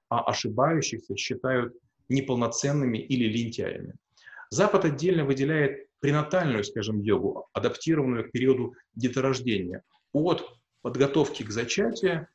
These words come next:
до первых месяцев после родов. Занятия обогащены классами для будущих мам.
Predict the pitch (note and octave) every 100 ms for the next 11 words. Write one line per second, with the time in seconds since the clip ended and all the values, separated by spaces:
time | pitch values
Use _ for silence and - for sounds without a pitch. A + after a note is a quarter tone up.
0 | _ A2+ G#2+ D3+ G#3 - - D3+ D#3 -
1 | C#3 C3+ B2 B2+ A#2 C3 B2 G2 - -
2 | - - A2+ D#3 E3+ D3+ B2+ B2+ C3 -
3 | C#3+ D3 D3 - _ C3+ C#3+ C#3+ C3 B2
4 | A#2+ B2 B2 - B2+ A2 F2 G2